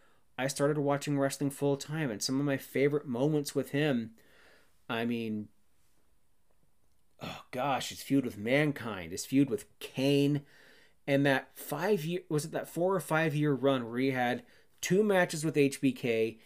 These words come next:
and then two matches with Triple H, just absolutely insane, absolute damn near perfect matches. You know,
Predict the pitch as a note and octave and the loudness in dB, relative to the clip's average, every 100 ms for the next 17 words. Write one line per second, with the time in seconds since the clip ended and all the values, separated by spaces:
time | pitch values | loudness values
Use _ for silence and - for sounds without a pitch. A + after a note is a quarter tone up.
0 | - B2+ A#2 A2+ G#2+ - E3 F3+ D3+ C3+ | -12 -4 -2 -2 -4 -4 -2 0 0 0
1 | C#3 B2+ B2+ - B2+ - A#2 A2+ G#2 - | -2 -6 -8 -6 -8 -4 -2 0 0 -2
2 | - - - - _ - C#3+ C3 - - | -10 -14 -20 -20 _ 0 2 2 -4 -12
3 | _ _ - F3 F#3+ F#3 - D3 A#2 A#2+ | _ _ -8 -4 -4 -4 -4 -4 -4 -8
4 | B2+ D3+ D#3+ C#3 A#2 G2 - - B2+ A#2+ | 0 0 2 -2 -4 -4 -2 -2 0 -2
5 | A#2+ C#3+ D#3+ - B2 B2 B2+ - - _ | -2 -6 -6 -8 -4 0 0 -2 -12 _
6 | _ _ _ _ _ _ _ _ _ _ | _ _ _ _ _ _ _ _ _ _
7 | _ - F3 F3+ G3 C#3 - _ - - | _ -2 -2 0 0 0 0 _ -8 0
8 | D3+ F3 F#2 - - - - G#2 D3 D3+ | 2 0 -6 -10 -14 -18 -10 -2 -2 -2
9 | E2+ G2 - - - - _ - A2 | -8 -8 -10 -14 -20 -20 _ -10 -10